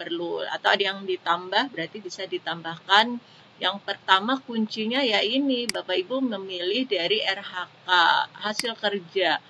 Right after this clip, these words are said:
atasan yang diintervensi ini, semua ini mana sih yang sesuai, yang ada,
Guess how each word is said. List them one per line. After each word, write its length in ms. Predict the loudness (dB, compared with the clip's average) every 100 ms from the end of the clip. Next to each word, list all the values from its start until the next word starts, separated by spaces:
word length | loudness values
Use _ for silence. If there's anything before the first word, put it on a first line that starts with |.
| -20 -20 -20 -8 0
atasan 560 | 0 2 -4 0 0 0
yang 240 | -2 -2
diintervensi 1120 | 0 0 0 -4 -2 -4 -4 -6 -4 -2 -2
ini, 480 | -2 -2 2 4 4
semua 400 | 0 -8 -4 -4
ini 240 | -2 -4
mana 320 | -4 -4 -4 -6
sih 320 | -4 -4 -2
yang 160 | -4
sesuai, 720 | -6 -10 -10 -6 0 0 2 -2
yang 80 | -2
ada, 400 | -4 0 4 4